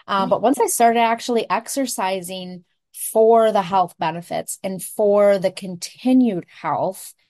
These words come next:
Speaker 1: as opposed to going to the gym because I had to lose weight, it
Speaker 2: Mm-hmm.
Speaker 1: completely changed everything for me. So that's one thing I'm doing. I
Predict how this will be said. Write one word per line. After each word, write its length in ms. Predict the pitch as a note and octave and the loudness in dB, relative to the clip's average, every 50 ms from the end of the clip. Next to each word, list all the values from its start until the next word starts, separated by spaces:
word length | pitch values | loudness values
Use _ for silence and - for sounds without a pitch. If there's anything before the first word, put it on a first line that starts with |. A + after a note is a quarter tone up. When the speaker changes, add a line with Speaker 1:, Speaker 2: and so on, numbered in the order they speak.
| _ _ _ _ _ _ _ - | _ _ _ _ _ _ _ -4
Speaker 1:
as 160 | - G#3 G3 | -4 -2 -2
opposed 400 | F#3+ F3+ - G#3 G3+ F#3+ F#3 F3+ | -2 -4 -2 0 -2 0 -2 -4
to 60 | - G3+ | -8 -8
going 320 | F3 G#3 G3+ G3+ G3+ G3+ | -6 -4 -4 -2 -2 -2
to 80 | G3 F#3 | -4 -4
the 80 | F#3+ | -6
gym 240 | F3+ F#3 F#3 F3 F3 | -6 -6 -6 -6 -6
because 180 | F3+ F3 F#3 E3+ | -6 -8 -8 -8
I 60 | E3 | -10
had 320 | - - G3+ F#3 F3 F3 | -10 -6 -4 -2 -2 -2
to 80 | E3+ F3+ | -2 -4
lose 260 | E3+ F3 E3+ E3 E3+ | -4 -4 -6 -6 -4
weight, 400 | F#3 G3+ G#3 F#3+ F3 E3+ - _ _ _ _ _ _ _ _ _ _ _ - | -2 0 0 0 -2 -4 -6 _ _ _ _ _ _ _ _ _ _ _ -4
it 140 | G#3+ G3+ E3+ | -2 -2 -2
Speaker 2:
Mm-hmm. 100 | E3 E3 - - | -4 -6 -8 -6
Speaker 1:
completely 960 | - G#3 - D3 D3+ _ - G#3 G3+ G3+ G3+ A3+ A3+ A#3 - F3 F3+ D#3+ D#3+ | -6 -6 -4 -6 -8 _ -12 -12 -10 -6 -4 -2 -2 -4 -4 -6 -10 -10 -10
changed 400 | E3 - F#3+ F3 E3+ E3 E3 - - | -10 -10 -10 -10 -10 -10 -12 -10 -8
everything 600 | - E3+ E3+ F3 D#3+ D#3+ E3+ - D#3+ D3+ D#3 E3 | -6 -6 -6 -6 -8 -10 -8 -10 -10 -10 -10 -10
for 160 | - - F#3 | -12 -12 -10
me. 180 | F3+ E3+ E3 D3+ | -8 -8 -8 -8
So 160 | - - F3+ | -8 -4 -2
that's 200 | F3 F3+ F#3+ - | 0 0 0 -2
one 300 | F#3 F3+ F#3+ G3+ A3 G#3+ | -6 -6 -4 -4 -4 -4
thing 180 | G#3+ A3 F#3+ F#3 | -4 -4 -2 -2
I'm 180 | F3 E3+ E3+ D#3+ | -4 -6 -6 -8
doing. 260 | E3 D3 D#3+ E3 E3 | -10 -10 -8 -8 -6
I 240 | E3+ F3 D#3+ F3 | -6 -6 -6 -8